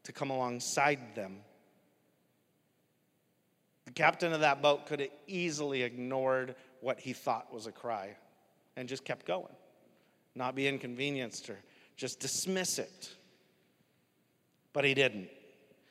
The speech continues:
And I hope that we would be prayerful, and so prayerful that when an opportunity comes around us, we wouldn't dismiss it. We would not allow ourselves to say, "Somebody else has this."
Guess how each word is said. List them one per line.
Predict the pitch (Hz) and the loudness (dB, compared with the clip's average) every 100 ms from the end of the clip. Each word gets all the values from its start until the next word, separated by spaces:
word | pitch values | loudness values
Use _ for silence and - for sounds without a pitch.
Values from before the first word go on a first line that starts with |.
| _ | _
And | 135 | 0
I | 160 | 2
hope | 175 196 165 | 4 4 4
that | |
we | 147 165 156 | 6 8 8
would | 131 - - - - - - - - _ _ | 8 4 -8 -16 -20 -20 -20 -20 -20 _ _
be | 170 | 0
prayerful, | 156 160 175 185 175 131 | 2 8 10 10 8 2
and | 131 | 2
so | 131 - 220 | 2 6 6
prayerful | 226 - 165 143 151 131 127 - - | 6 4 4 4 2 0 0 -10 -8
that | 147 147 | 0 2
when | 165 | 4
an | 160 | 4
opportunity | 160 - 165 - 180 175 151 139 | 2 2 -2 -2 0 2 0 -2
comes | - 160 143 | -2 -2 0
around | 147 143 139 139 | -2 0 0 2
us, | 139 117 - - | 2 0 -4 -4
we | 147 | 0
wouldn't | 156 135 110 104 | 0 -2 -8 -10
dismiss | 117 - 123 113 - | -8 -8 -8 -8 -4
it. | 120 - - - _ _ _ | -4 -6 -20 -20 _ _ _
We | 135 | -4
would | 156 208 202 | 2 4 4
not | 202 226 | 2 2
allow | 226 214 196 208 208 | 0 -2 -2 0 2
ourselves | 170 - 165 143 127 - | 2 4 4 4 2 -4
to | 127 | -2
say, | 143 131 | 0 0
"Somebody | - 151 151 147 | -2 -2 -2 -2
else | 135 - | -2 -4
has | 123 113 | -6 -8
this." | 104 98 - - | -12 -14 -16 -20